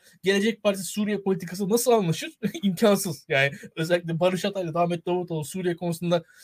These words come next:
bir noktaya gelebilir mi? Bence imkansız. Ama şöyle bir şey var. Hep beraber düşünmeye devam edelim. E madem öyle, sizin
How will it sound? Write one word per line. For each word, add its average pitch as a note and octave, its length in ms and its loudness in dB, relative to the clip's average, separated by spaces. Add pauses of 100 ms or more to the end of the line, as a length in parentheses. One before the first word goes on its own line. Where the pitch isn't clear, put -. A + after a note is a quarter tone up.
(120)
bir F#3 80 4
noktaya F#3+ 260 2
gelebilir F#3 400 2
mi? B3 120 -2
Bence F3+ 280 4
imkansız. G3+ 540 0
Ama F#3+ 260 4 (340)
şöyle D4 300 2
bir C4+ 60 -2
şey F3+ 200 -2
var. A3 140 0 (260)
Hep - 180 -14
beraber F3+ 340 2
düşünmeye G#3+ 380 2
devam F#3 260 4
edelim. E3+ 240 -2 (400)
E D3 60 2
madem B3+ 360 6
öyle, A3 340 2 (160)
sizin G#3 480 -2